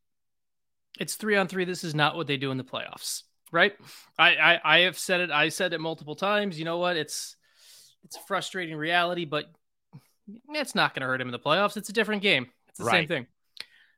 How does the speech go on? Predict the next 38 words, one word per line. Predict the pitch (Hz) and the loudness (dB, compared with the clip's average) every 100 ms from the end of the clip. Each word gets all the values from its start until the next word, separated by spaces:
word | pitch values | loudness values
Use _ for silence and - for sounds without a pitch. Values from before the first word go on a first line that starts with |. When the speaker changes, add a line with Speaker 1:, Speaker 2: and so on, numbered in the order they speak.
| _ _ _ _ _ _ _ | _ _ _ _ _ _ _
Speaker 1:
They're | - 233 226 | 2 4 6
oh | 240 226 | 8 8
and | 202 | 6
four | - 190 180 | -2 0 0
in | |
overtime | 151 147 156 147 151 214 - | 0 -2 -4 -2 0 -2 -6
now | 151 139 | -4 -2
in | 156 | -2
the | 208 | -6
Speaker 2:
Ugh. | |
Speaker 1:
playoffs. | 147 135 151 202 - - - | -4 -4 -4 -6 -12 -16 -16
Jake | - 180 | -8 -2
Ottinger | 156 156 165 151 175 | 2 0 0 -8 -6
has | 151 151 139 - - - _ _ _ _ | -2 -2 -4 -10 -14 -18 _ _ _ _
never | 160 160 175 190 | -2 0 0 0
won | 175 175 170 170 | 0 0 -2 -6
a | - | -12
playoff | - 175 156 165 | -4 0 0 -2
overtime | 156 180 170 170 | -6 -6 -6 -6
game, | 196 208 175 | -6 -6 -6
even | 151 156 151 | -6 -6 -4
though | 147 | -4
he | 143 | -2
had | 147 156 147 | -2 -2 -4
the | 143 143 139 _ _ | -10 -10 -12 _ _
stellar | - - 214 208 165 | -20 -12 -6 -6 -6
performance | 175 185 160 156 | -10 -8 -6 -6
in | 202 226 | -6 -4
an | |
overtime | 170 143 143 143 135 | -4 -4 -6 -6 -6
game | 135 135 | -8 -6
last | 139 135 - | -4 -6 -6
year | 147 139 | -8 -8
against | 135 131 | -8 -10
Calgary. | - 131 127 156 | -4 -4 -4 -8
He | |
still | 160 214 160 | -8 -8 -4
didn't | 156 - | -6 -6